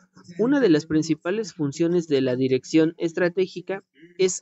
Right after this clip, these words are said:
ocuparse de formular e implantar la estrategia que, para lograr los objetivos, es necesario movilizar los diferentes recursos de la empresa. ¿Sale? Aquí nosotros vamos a basarnos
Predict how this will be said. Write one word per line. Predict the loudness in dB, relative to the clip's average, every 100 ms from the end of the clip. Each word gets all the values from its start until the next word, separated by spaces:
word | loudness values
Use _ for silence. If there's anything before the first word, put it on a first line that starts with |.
| -4
ocuparse | -4 -2 -4 0 -2 0 0
de | 2 0
formular | -2 -4 -2 0 0 0 -4
e | -2
implantar | 0 0 -4 -6 -4 -2 0
la |
estrategia | -2 0 -4 -2 -4 -2 -6 -8 _ _ -20 _ _ -20 -20 -18 -18 -20 _ _
que, | 2 2
para | 2 -6 -2
lograr | 0 0 0
los | -2 -4
objetivos, | -6 -8 -10 -6 -2 -2 -4 -16 _ _ _ -20 -20 -20 -10 -2
es | 0
necesario | 0 -2 -2 2 2 2 -2
movilizar | -4 -2 2 2 0 0 0 -2 0
los | 0 0
diferentes | -4 -2 0 0 -2
recursos | -4 -4 -2 -4 -6 -8
de | -4
la | -4
empresa. | -4 -2 0 0 -4 -10 _ _ _ _
¿Sale? | -2 0
Aquí | 0 0
nosotros | -2 -2 -2 -4 0
vamos | 0 0 0
a | 0
basarnos | -2 2 0 2 -2 -2